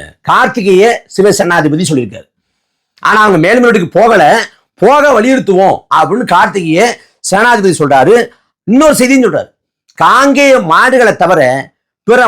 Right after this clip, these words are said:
மாடுகளை வந்து இந்த மேய்ச்சல் முறையில தான் வளர்க்க முடியும் அப்படிங்கிற செய்தியையும் அவரு பதிவு பண்றாரு. அப்ப இவ்வளவு செய்திகள் இருக்கு. இந்த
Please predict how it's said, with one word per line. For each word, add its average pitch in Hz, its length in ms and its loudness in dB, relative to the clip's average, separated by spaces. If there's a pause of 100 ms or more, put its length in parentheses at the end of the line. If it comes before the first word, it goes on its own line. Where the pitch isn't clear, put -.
(120)
மாடுகளை 254 460 2
வந்து 185 200 -2 (120)
இந்த 190 120 2 (120)
மேய்ச்சல் 262 420 0
முறையில 180 260 0
தான் 220 220 0
வளர்க்க 185 360 -2
முடியும் 131 380 -4 (220)
அப்படிங்கிற 160 380 0
செய்தியையும் 156 440 2 (580)
அவரு 202 280 2
பதிவு 131 180 -4
பண்றாரு. 92 280 -18 (840)
அப்ப 208 140 -2 (120)
இவ்வளவு 254 340 0
செய்திகள் 214 300 -4
இருக்கு. 104 200 -16 (1120)
இந்த 226 160 4